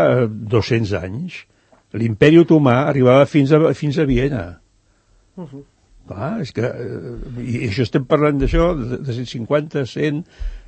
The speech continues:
Speaker 1: eh, Grècia estava ocupada, eh, eh, llegiu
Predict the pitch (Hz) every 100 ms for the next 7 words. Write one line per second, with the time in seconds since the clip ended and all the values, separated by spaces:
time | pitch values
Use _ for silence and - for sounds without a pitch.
0 | _ - 110 107 - - - - - -
1 | 110 135 143 - 143 151 175 139 110 127
2 | 139 127 120 131 135 147 170 - 120 117
3 | - 117 104 - 117 127 101 - 120 110
4 | 104 131 139